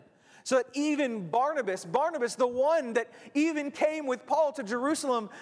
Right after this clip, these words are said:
to say, "This is the gospel," Barnabas was led astray by their hypocrisy. But I love what Paul says. He says, "But when I saw that their conduct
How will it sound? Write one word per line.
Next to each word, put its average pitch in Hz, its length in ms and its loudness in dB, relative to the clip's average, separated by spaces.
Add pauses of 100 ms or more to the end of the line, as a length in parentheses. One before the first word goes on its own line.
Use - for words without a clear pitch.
(120)
to 277 120 0
say, 302 460 2
"This 294 340 0
is 302 180 0
the 269 140 4
gospel," 269 680 0 (160)
Barnabas 302 680 2
was 247 160 -2
led 302 400 4
astray 254 1040 0 (600)
by 277 420 0
their 240 140 0
hypocrisy. 208 920 -6 (2750)
But 147 100 -10
I - 20 -4
love 156 340 -2
what - 340 -10
Paul 147 180 -4
says. 139 260 -6
He 147 60 -14
says, 147 160 -10
"But 135 540 -6 (380)
when 170 220 -4
I 202 300 0
saw 202 420 -2
that 143 320 -8
their 214 540 0 (280)
conduct 214 840 -2